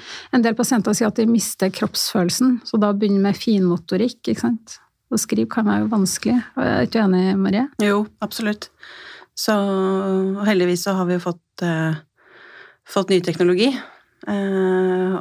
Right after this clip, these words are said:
Speaker 2: og det jobbes jo hele tiden med å få bedre kommunikasjonsverktøy for intensivpasienten. Ehm, selv de her, ja,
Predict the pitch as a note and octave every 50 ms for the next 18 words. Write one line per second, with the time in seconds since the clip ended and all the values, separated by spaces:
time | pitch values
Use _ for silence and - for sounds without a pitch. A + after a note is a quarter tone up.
0 | - F#3+ F#3 F#3 F#3 F#3 F3+ F3+ F3+ F3+ F3+ F3 F#3 F#3+ F#3+ F#3 E3+ D#3 D#3 D#3+
1 | F#3+ G3+ G3+ E3+ E3+ E3+ D#3+ D#3+ E3+ D#3+ D#3+ D#3 D3+ D#3 D#3 - D#3+ D#3 D3+ D3+
2 | D3+ D3+ D3+ D3+ - _ _ _ - - - _ _ - E3+ F3 D#3 C#3+ D3 D#3
3 | D#3 D3+ D#3 D#3 E3+ E3 E3 D#3+ E3 E3 D#3 D#3 D3+ D3 D3+ D3 C#3 C3 C3 -
4 | F3+ F#3 F#3 - D#3+ D#3 D3+ D3+ D#3 D#3 - C#3+ C#3 - E3 - C#3+ D3+ D#3 E3
5 | F#3+ F#3+ F#3+ - _ _ _ _ - - - - - - - - _ _ _ _
6 | - F3 E3+ E3 E3 E3 E3 E3 E3 E3 E3 D#3+ D#3+ D#3 - _ - - E3 D#3
7 | D#3 D3+ D3+ D3+ D#3 D3+ - - _ - E3